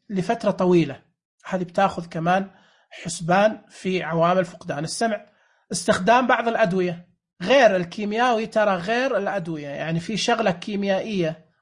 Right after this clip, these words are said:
ممكن دخلت في الأذن لا قدر الله، ترى يعني انتبهوا لأطفالكم كثيرًا، لأنه ممكن، آه، يأذون أعمارهم بشكل غير محسوب وغير محمود العواقب.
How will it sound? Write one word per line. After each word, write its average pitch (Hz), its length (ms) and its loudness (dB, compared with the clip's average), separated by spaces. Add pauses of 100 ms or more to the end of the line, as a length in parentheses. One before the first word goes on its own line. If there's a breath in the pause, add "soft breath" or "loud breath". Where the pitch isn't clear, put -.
ممكن 190 280 -4
دخلت 180 340 2
في 175 120 -8
الأذن 180 340 -2
لا 170 100 0
قدر 165 360 -2
الله، 170 360 -2 (320)
ترى 202 720 -2 (460 soft breath)
يعني 196 380 0
انتبهوا 220 460 2
لأطفالكم 214 800 0
كثيرًا، 190 540 -2
لأنه 180 360 -2
ممكن، 214 840 -4
آه، 156 800 -4
يأذون 190 560 2
أعمارهم 214 640 2
بشكل 226 460 -2
غير 208 280 4
محسوب 208 500 0
وغير 214 260 4
محمود 208 360 -2
العواقب. 180 500 0